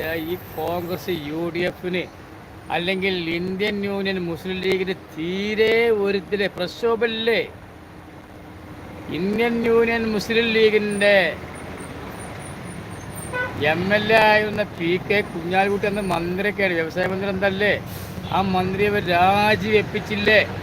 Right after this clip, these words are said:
റജീന കേസിൽ? ഇപ്പൊ ഇതാ പ-,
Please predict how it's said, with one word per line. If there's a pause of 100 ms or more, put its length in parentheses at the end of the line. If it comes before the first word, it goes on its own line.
(440)
റജീന (140)
കേസിൽ? (3250)
ഇപ്പൊ (100)
ഇതാ (160)
പ-,